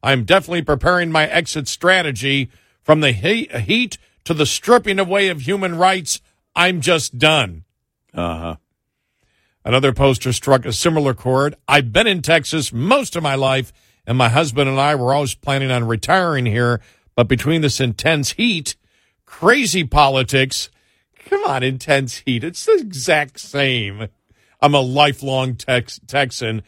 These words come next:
Speaker 1: and the intense heat. You may not like the heat, but it's always been here.
Speaker 2: Yeah, I mean, unless you're ten years old.
Speaker 1: Yeah. <laughs> But in, in between this intense heat, crazy politics, the cost of living,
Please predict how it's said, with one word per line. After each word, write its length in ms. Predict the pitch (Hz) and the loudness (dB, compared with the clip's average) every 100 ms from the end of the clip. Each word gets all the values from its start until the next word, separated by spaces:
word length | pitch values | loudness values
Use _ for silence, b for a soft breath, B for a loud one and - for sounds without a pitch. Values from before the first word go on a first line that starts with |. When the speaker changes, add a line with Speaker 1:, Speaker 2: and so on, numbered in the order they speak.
| _ _ _ | _ _ _
Speaker 1:
and 100 | 120 | -4
the 120 | 127 | -2
intense 540 | 120 107 - 151 135 - | -2 -2 0 0 0 -2
heat. 420 | 156 139 101 - _ _ _ _ _ _ _ | -2 -2 -6 -16 _ _ _ _ _ _ _
You 80 | - | -4
may 120 | 240 | 0
not 200 | 220 117 | 0 -2
like 320 | 117 175 165 - | 2 2 2 -2
the 160 | 123 | -4
heat, 320 | 120 123 139 | -2 -4 -6
but 220 | - 117 113 _ _ _ _ | -4 -4 -4 _ _ _ _
it's 200 | 175 - | 0 4
always 400 | 202 190 160 123 | 4 4 -2 -4
been 240 | - 175 | -2 0
here. 360 | 139 113 95 90 _ _ _ | -2 -6 -8 -10 _ _ _
Speaker 2:
Yeah, 260 | 190 160 - | 6 6 2
I 80 | 156 | -4
mean, 200 | 165 156 | -4 -4
unless 360 | 143 151 170 - | -2 -2 -4 -4
you're 200 | 143 - _ | -4 -4 _
ten 460 | - 151 151 175 151 | -2 2 2 2 -2
years 400 | 135 143 123 - | -2 -2 -4 0
old. 640 | 131 185 110 98 127 139 - | 0 2 -2 -4 -6 -8 -2
Speaker 1:
Yeah. 340 | 135 135 113 | -2 -2 -6
<laughs> 40 | - - _ _ _ - | -10 -14 _ _ _ 0
But 120 | 143 | 2
in, 180 | 165 156 | 2 -4
in 160 | - 165 | -4 -2
between 320 | 170 156 165 | -2 -2 -2
this 280 | 151 127 - - _ _ _ _ | 0 -2 -4 -12 _ _ _ _
intense 560 | - 147 - 180 208 - | -2 -2 0 0 0 0
heat, 300 | 165 160 - | 0 -2 -6
crazy 440 | - 185 226 214 | -2 0 0 -2
politics, 640 | 190 160 160 151 - 165 - | -2 2 4 2 -4 -6 -6
the 60 | 123 | -2
cost 380 | - 175 160 | 2 2 2
of 100 | 147 | -6
living, 360 | 135 151 156 151 | -6 -4 -4 -6